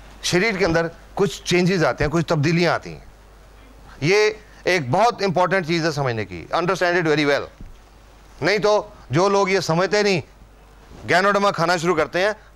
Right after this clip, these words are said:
पन्द्रह दिन के बाद छोड़ देते हैं, "अरे, मेरे को तो reaction हो गया, <clears throat> मैंने तो छोड़ दी।" हुआ था, "मैंने एक महीना खाई, मेरे को तो reaction हो गया, मैंने तो छोड़ दी।"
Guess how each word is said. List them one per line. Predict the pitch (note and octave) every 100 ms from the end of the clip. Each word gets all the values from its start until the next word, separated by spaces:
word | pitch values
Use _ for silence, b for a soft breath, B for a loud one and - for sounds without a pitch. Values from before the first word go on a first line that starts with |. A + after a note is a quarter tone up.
| -
पन्द्रह | F#3+ G3
दिन | G3+
के | G3+
बाद | G3
छोड़ | E3 E3
देते | D3+ C#3
हैं, | C3 - B
"अरे, | F3+
मेरे | F#3+ F3
को | F3
तो | E3+ F3+
reaction | D#3+ D#3+ F3+
हो | D#3
गया, | G2 E2 - - - -
<clears throat> | - - - A2+
मैंने | B2 C#3+
तो | C#3
छोड़ | B2 A2+
दी।" | E2+ D#2+ - - - - - - - - - - - - - - - - - -
हुआ | C#3 D#3
था, | F3+ G3 - - - - - - - - - B B C#3+
"मैंने | G3 A3+
एक | G#3+ G3+ G#3+
महीना | A3+ A3
खाई, | D#3 F#3+ E3+ - B
मेरे | D#3 F3
को | F#3
तो | F3
reaction | E3 D#3 G3
हो | D#3
गया, | C#3
मैंने | C3+ C3+
तो | C3
छोड़ | B2+ A#2+
दी।" | F2+